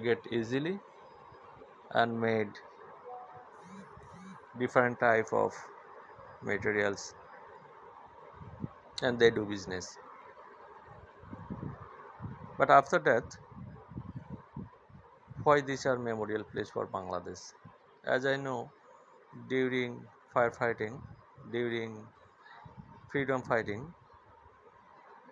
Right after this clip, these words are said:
West Pakistanis peoples do a murder scenes at fourteenth December.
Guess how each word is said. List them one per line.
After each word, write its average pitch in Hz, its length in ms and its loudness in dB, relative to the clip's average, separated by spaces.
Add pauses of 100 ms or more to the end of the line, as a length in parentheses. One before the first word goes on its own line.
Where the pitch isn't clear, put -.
(640)
West 139 280 0 (120)
Pakistanis 139 600 0 (1400)
peoples 127 600 -2 (1900)
do 135 260 4
a 117 260 4 (960)
murder 120 440 4 (100)
scenes 143 500 -6 (640)
at 113 280 2 (920)
fourteenth 139 380 4
December. 160 460 -6